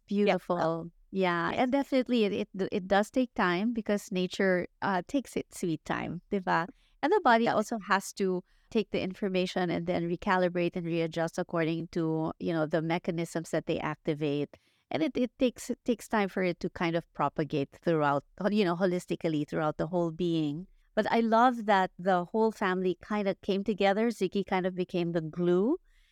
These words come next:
Speaker 2: And sometimes
Speaker 1: Yes.
Speaker 2: we look at kids with different abilities as sort of the, what the family needs, because somehow they needed to reconnect. They needed
Speaker 1: Yes.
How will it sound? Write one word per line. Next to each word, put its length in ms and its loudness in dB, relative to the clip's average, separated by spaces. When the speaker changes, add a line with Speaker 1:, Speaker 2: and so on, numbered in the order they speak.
Speaker 2:
And 160 -2
sometimes 360 2
Speaker 1:
Yes. 320 0
Speaker 2:
we 220 -4
look 200 -2
at 220 2
kids 480 -4
with 480 0
different 360 0
abilities 840 0
as 320 -2
sort 340 -2
of 60 -6
the, 320 6
what 240 -2
the 80 -2
family 400 0
needs, 720 -4
because 380 2
somehow 480 2
they 160 -2
needed 320 0
to 100 -4
reconnect. 600 -2
They 120 0
needed 120 0
Speaker 1:
Yes. 240 2